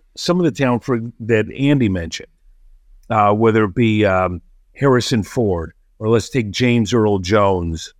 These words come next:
um, um, uh, you know, where voices are very recognizable.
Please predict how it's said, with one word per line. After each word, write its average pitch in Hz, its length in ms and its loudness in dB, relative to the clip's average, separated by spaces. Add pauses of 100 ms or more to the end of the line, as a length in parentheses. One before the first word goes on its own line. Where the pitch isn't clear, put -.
um, 87 340 -8 (540)
um, 90 420 -2 (1400)
uh, 95 300 -6 (280)
you 127 120 2
know, 117 220 2
where 113 260 0
voices 120 540 0
are 110 140 4
very 107 320 4
recognizable. 95 1080 -2